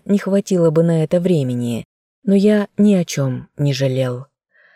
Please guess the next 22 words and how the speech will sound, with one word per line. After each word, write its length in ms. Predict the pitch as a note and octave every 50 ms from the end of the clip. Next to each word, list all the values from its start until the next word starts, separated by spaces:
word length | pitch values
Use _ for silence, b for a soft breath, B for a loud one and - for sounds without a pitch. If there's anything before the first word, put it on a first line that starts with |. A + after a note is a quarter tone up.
| b b b b
Чтобы 420 | - - - E3+ D#3 D3 D#3+ D#3
купить 380 | - E3 D3 - E3+ D#3 D3 C#3+
дом 240 | E3+ E3+ E3 E3 - -
и 60 | E3
какую-никакую 880 | - - D#3+ - E3+ E3 E3 E3 E3 D#3+ - D#3+ - - E3 E3 E3
мебель, 460 | E3+ F3+ G3 F3+ D#3 C#3 C3+ C3 - - _ _
пришлось 640 | - D#3+ E3+ E3 - G3 F#3+ F#3+ F#3 - - - - -
заложить 520 | E3 D#3+ E3 E3 E3 E3 E3 E3+ F3+ F3 - _
пару 260 | - E3+ E3+ E3 D#3+
перстней 600 | - - F#3+ F3 E3+ E3+ - - F3 E3 D#3+ E3
и 140 | - - E3
браслет, 640 | D3 D3 E3+ E3+ E3 - - C#3+ C#3+ C3 A#2+ - - - _ _ _ _ _ _ _ _ _ _
но 60 | E3+
я 160 | F3 G#3 A#3
понимал, 480 | - A3+ G#3+ G#3 G3 F#3 F#3 G3 G3 F3+
что 460 | - - - - D#3 D3+ C#3+ - - -
вернуть 500 | D#3 E3 E3 E3+ E3+ F#3+ G3+ F#3+ - F3
их 220 | F3 E3 - -
не 140 | F3 E3+ E3
получится. 920 | - D#3+ D#3+ E3 F#3+ G3+ - - C3 - - - - C3 A#2+ A#2+ B2 C3+ - _ _ _ _ _ _ _ _ _ _
Однако 640 | - E3 D#3 D#3 F3+ G3+ A3+ A3 - - G3 G3 -
оно 500 | F3 D#3+ D#3+ E3+ E3+ E3+ E3+ E3 D#3+